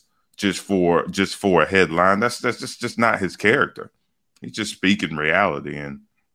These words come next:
I appreciate that. And, um,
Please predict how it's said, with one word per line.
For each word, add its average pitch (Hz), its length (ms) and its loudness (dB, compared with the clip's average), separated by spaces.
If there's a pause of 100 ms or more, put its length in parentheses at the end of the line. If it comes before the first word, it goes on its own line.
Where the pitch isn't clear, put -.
(100)
I 85 140 2
appreciate 104 640 0
that. 110 300 0
And, 69 240 -8 (680)
um, 73 680 -4